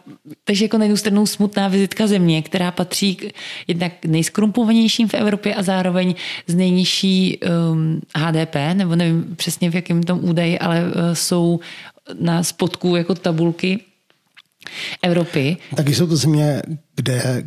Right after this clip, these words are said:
Speaker 2: kde je neuvěřitelná spotřeba alkoholu na osobu. Je skoro tak vysoká jako u nás.
Speaker 1: Jako u nás. Ehm,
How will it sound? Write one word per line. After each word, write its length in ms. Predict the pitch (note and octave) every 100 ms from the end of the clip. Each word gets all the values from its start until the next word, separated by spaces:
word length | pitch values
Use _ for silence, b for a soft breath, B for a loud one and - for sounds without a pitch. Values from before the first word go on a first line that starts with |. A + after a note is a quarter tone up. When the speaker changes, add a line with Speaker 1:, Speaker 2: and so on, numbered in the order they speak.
| D3
Speaker 2:
kde 300 | B2 A2+ A2+
je 300 | A2 A2+ A2 -
neuvěřitelná 720 | C#3 C#3+ G#3 C3 A#2 - A#2
spotřeba 460 | B2 - B2 - A2
alkoholu 580 | - A#2 - - B2+ B2 b b b b b b -
na 140 | C3 -
osobu. 460 | C#3+ - C#3+ G#2+ - _ _ _ _ _ B2+
Je 60 |
skoro 720 | - - _ _ C#4 B3 C3+
tak 200 | C#3 D#3
vysoká 380 | C3+ B2+ - D3
jako 180 | C3+ D3
u 60 | C#3
nás. 100 | A2+
Speaker 1:
Jako 180 | - A3+
u 80 |
nás. 360 | E3+ C#3+ C3+ - B B - -
Ehm, 420 | G#3 E3 E3